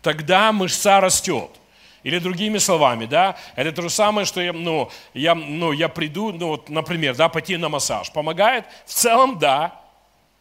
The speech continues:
Изменит это твою жизнь? Нет. Не начнешь регулярно заниматься спортом, один массаж ничего не поменяет.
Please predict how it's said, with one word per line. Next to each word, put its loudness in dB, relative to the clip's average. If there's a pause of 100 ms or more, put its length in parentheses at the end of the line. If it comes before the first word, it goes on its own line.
(320)
Изменит -2
это 0
твою -2
жизнь? -4
Нет. -4 (640)
Не -6
начнешь -2
регулярно 2
заниматься -4
спортом, 0 (360)
один 2
массаж 2
ничего -4
не -4
поменяет. -8